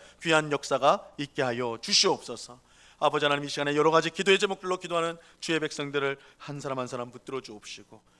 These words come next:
우리의 기도에 신실하게 응답하시는 하나님 앞에 모든 것을 아뢰는, 하나님을 더 가까이 하는, 기도를 통해 더 친근히 하는 복된 기도의 시간이 될 수 있도록 역사하여 주시옵소서. 감사와 찬송을 주께 드리오며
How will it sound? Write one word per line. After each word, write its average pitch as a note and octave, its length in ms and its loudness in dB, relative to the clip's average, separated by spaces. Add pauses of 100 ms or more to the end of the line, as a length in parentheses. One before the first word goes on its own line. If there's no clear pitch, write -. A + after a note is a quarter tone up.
(100)
우리의 A2+ 220 -6
기도에 G#2+ 280 -10
신실하게 F#3 840 0 (320)
응답하시는 F#3 640 6
하나님 G3 400 4
앞에 A#2+ 360 -8 (440)
모든 G#2+ 420 -12
것을 D#3 260 -4
아뢰는, A2+ 340 -8 (340)
하나님을 A#2 540 -8 (140)
더 F3+ 440 6
가까이 D#3+ 400 2
하는, A2 240 -4 (320)
기도를 F3 360 4
통해 E3+ 360 0 (220)
더 F#3+ 360 12
친근히 G#3+ 440 0
하는 A2 240 -6 (280)
복된 A2+ 340 -12
기도의 A2+ 260 -10
시간이 D#3 280 -4
될 D3+ 120 -4
수 - 140 -8
있도록 D3+ 460 -10 (180)
역사하여 C3 800 -4 (100)
주시옵소서. A2 800 -12 (340)
감사와 A2 720 -6
찬송을 E3+ 420 -6
주께 - 200 -6
드리오며 C3+ 480 -4